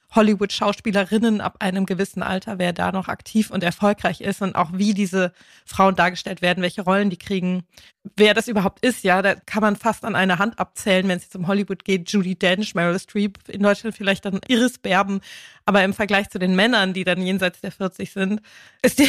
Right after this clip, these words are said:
<laughs> Liste irgendwie gefühlt endlos mit so Tom Cruise, Will Smith, Leonardo DiCaprio, Brad Pitt, Dwayne Johnson, Tom Hanks, da kann ich Tausende aufzählen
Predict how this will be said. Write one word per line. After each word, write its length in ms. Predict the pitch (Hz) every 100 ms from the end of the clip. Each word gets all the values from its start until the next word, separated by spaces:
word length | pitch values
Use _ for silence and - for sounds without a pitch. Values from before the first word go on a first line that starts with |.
| 262
<laughs> 80 | 214
Liste 320 | 240 269 -
irgendwie 340 | - 208 208 185
gefühlt 380 | 208 208 190
endlos 500 | - 202 226 180 196
mit 220 | 202 180 -
so 200 | 180 180
Tom 260 | - 262
Cruise, 340 | - 202 202 -
Will 180 | 285 285
Smith, 300 | - 185 190 -
Leonardo 420 | 240 240 226 226
DiCaprio, 520 | 220 - 196 - 196
Brad 300 | - 214 226
Pitt, 260 | 208 180 -
Dwayne 240 | 208 214
Johnson, 500 | 214 170 185 - 196 -
Tom 200 | 233 233
Hanks, 220 | 220 214
da 80 | 214
kann 140 | 214
ich 100 | 214
Tausende 380 | - 214 220 196
aufzählen 640 | 214 185 - 175 170 202